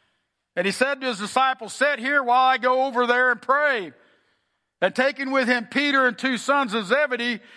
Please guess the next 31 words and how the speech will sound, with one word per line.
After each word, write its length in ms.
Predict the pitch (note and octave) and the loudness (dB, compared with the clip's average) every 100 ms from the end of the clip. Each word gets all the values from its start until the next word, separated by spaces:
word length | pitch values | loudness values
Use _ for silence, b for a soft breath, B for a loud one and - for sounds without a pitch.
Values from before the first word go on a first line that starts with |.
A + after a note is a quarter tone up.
| B | B
he 120 | B3 C4+ | 0 0
began 380 | C4 B3 C4 | 2 2 2
to 280 | B3 A#3 G#3 - b b | 2 2 0 -6 b b
be 180 | G#3+ A#3+ | 0 0
in 80 | G3+ | 0
sorrowful, 760 | - C4+ C#4 - A3 G#3 G#3+ _ _ _ G3 | 0 2 2 0 -4 -6 -8 _ _ _ -4
be 140 | A#3 | -2
sorrowful 600 | - C4+ D4 - G#3 G#3 | 0 0 2 0 -4 -8
and 240 | F#3+ G3 F#3 | -6 -4 -4
in, 180 | F3+ F3 _ | -8 -12 _
and 200 | F#3 E3+ | -10 -8
troubled. 440 | - A3+ E3 C3 B2 _ _ _ _ _ _ _ b b b b | 0 0 0 -10 -16 _ _ _ _ _ _ _ b b b b
Then 140 | G#3+ C4+ | 0 0
he 80 | |
said 280 | A#3+ C#4 C#4+ | 0 0 0
to 80 | B3 | 0
him, 220 | C4 C#4 | 0 2
"My 180 | B3 B3 | 2 0
soul 520 | - C#4+ D#4+ D#4+ D#4 | 0 2 4 2 0
is 120 | B3+ | -2
very 240 | G3 D4+ C#4 | 2 2 0
sorrowful, 720 | - D#4 D#4 C4+ C4+ B3 - B B | 0 2 2 0 0 0 -2 B B
even 260 | G3 C#4 C#4+ | -2 0 2
unto 240 | C#4+ C#4 A#3 | 0 2 0
death. 360 | C4 C#4+ - | 0 0 -4
Remain 480 | B3 C#4 C4 D4+ D4+ | -4 -2 0 0 -2
here 380 | A#3+ D#4 D#4 C#4+ | -4 0 2 2
and 100 | C4+ | 0
watch 300 | C#4+ D4+ - | 0 0 -2
with 220 | D4+ D4+ | -6 -4
me." 500 | B3 D#4 D#4 C4 G3+ | 0 2 2 2 -2